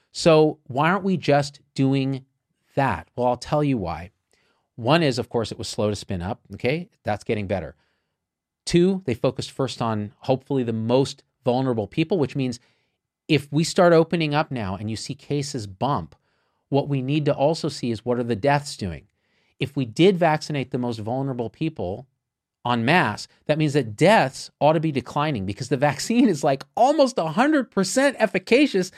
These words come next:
against severe disease and death. So if you focused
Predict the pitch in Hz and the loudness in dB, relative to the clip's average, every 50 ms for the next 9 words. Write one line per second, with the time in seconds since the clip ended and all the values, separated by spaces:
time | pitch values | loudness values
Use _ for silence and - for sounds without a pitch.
0 | - - - - - 202 175 214 220 220 - - - - - - 202 170 170 233 | -20 -20 -6 0 0 2 4 4 2 2 0 -4 -8 -6 -2 -2 -2 2 4 4
1 | 262 302 311 294 254 175 160 190 196 202 190 240 247 226 220 254 277 311 339 302 | 4 6 4 4 2 2 2 2 0 0 0 0 0 2 2 2 4 4 2 0
2 | - - _ _ _ _ _ _ _ _ _ _ _ _ _ _ _ - - 214 | 0 -4 _ _ _ _ _ _ _ _ _ _ _ _ _ _ _ 2 4 4
3 | 202 196 220 202 190 - 202 202 180 - - - 220 247 240 - 233 233 - - | 4 4 2 0 0 0 -2 -2 -2 0 2 4 4 4 4 4 0 0 0 -4
4 | - | -14